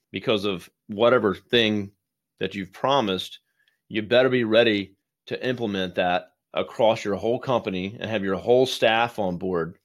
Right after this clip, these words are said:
And they're gonna work towards that, that goal, right? That they know, "We guarantee this."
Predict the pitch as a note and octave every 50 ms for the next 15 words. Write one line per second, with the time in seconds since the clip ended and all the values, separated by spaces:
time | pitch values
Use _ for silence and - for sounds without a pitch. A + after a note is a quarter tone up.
0 | _ _ _ _ _ _ _ - A2 B2 B2 A#2+ C3 A#2+ A2+ G#2+ A#2+ C3 C3 -
1 | - - - B2+ A#2 A2 G#2+ G#2 A2+ G2+ F#2 F2 - - _ _ _ _ G#2+ G#2
2 | F#2 F2+ F#2 A2 B2+ A#2+ A2 F#2+ F2+ F2+ G2+ - G#2 G2+ E2+ G2 G#2 G#2+ G#2+ G#2+
3 | A2+ B2+ C3+ B2 G2+ F#2+ F2+ - _ _ _ _ _ _ A#2 C#3 C#3+ C3 A#2 C#3
4 | D3 C#3+ A#2 G2 - - C#3 C#3+ A#2 G2 D#2+ D#2 - - -